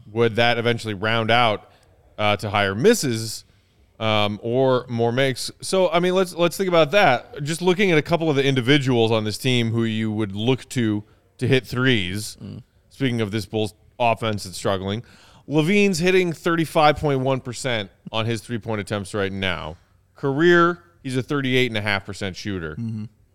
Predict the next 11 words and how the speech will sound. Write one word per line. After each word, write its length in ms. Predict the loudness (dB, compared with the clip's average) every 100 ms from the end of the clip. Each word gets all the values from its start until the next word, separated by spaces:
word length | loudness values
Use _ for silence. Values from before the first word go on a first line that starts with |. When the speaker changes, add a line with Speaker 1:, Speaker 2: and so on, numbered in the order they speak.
| 0
Speaker 1:
I 200 | 2 4
would 160 | 0
say 340 | 0 2 4 2
it's 340 | -2 -6 -6
bull 560 | -12 -2 2 2 2 -4 -8
to 100 | -6
think 240 | -4 -4
LaVine's 380 | -4 -2 -2 -4
three-point 380 | -8 -8 -8 -8
percentage 420 | -6 -4 -4 -8
stays 680 | -8 -2 -2 -2 -6 -12 -18